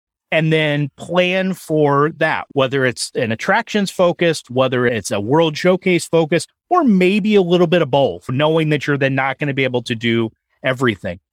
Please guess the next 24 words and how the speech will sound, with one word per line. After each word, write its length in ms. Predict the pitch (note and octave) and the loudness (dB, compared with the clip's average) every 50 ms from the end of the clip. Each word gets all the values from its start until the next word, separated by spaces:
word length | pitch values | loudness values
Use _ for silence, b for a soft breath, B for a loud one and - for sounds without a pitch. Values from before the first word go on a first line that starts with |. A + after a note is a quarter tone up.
| _ _ - | _ _ -2
Now, 120 | F#3+ F3+ | 0 0
obviously, 600 | E3 E3 F3 G3+ F#3 G3+ G3 E3+ - - F3 D#3+ D3+ | 2 0 0 0 0 0 0 0 0 0 0 0 0
if 140 | C#3+ - - | -2 -2 -2
you're 120 | C#3+ C3+ B2 | -2 -2 -2
doing 420 | A#2 D3 E3 F3+ F3 E3+ D#3 C#3+ - - | 0 2 2 2 2 0 -2 -4 -6 -6
a 120 | - B2 - | -6 -6 -2
focus 420 | - F3 E3 D#3+ - D#3+ C#3+ - | -2 -2 -2 0 0 -2 -2 0
on 120 | C#3 B2+ | -2 -2
more 260 | C3 C3 C3+ C#3 C3 A#2+ | 0 0 2 2 2 2
world 280 | A#2 B2 B2+ B2 A#2 - | 2 0 0 0 0 -2
showcase 680 | - - F#3+ F#3+ F#3+ F#3 - F#3 F3+ E3+ E3+ D3+ - | 0 0 2 2 2 0 0 0 0 0 0 -2 -2
or 60 | D3+ | -4
one 160 | B2+ A#2+ B2 A#2 | -2 -2 -2 -2
of 80 | G#2+ | -4
the 60 | G#2+ | -6
festivals, 680 | - - G#3 G#3+ G3+ - - D#3 D3 D3+ D3+ D3+ D3+ - - _ _ _ _ _ _ _ _ _ | -4 -2 -2 -2 -2 -6 -8 -4 0 0 0 0 -2 -4 -10 _ _ _ _ _ _ _ _ _
Genie 360 | - E3+ F#3 F#3 F#3 F3 D3+ | -2 0 2 2 2 2 0
Plus 480 | - - - F3+ E3 E3 E3+ - - - | -2 -2 0 2 2 2 2 0 -6 -4
then 260 | - D3+ C#3 C3+ C3+ | 0 2 2 2 0
does 220 | A#2+ C3+ A#2+ - | -2 -4 -4 -4
not 260 | C#3 C#3+ C#3 C#3+ - - | -4 -4 -4 -4 -4 -8
become 640 | C#3 C3 - - - C#3+ C3 C3 B2+ B2 B2 B2+ - - | -8 -10 -10 -6 -2 0 0 0 0 0 -2 -4 -6 -6
as 480 | C3 B2+ B2 A#2+ A2+ A2+ A#2 G#2+ - - | -4 -4 -2 -2 -2 -2 -4 -4 -8 -8
important. 580 | D3+ C3 A#2 - - C#3 C3 A2+ F2 D#2 D2+ | -8 -8 -8 -4 -2 -2 -2 -2 -2 -6 -14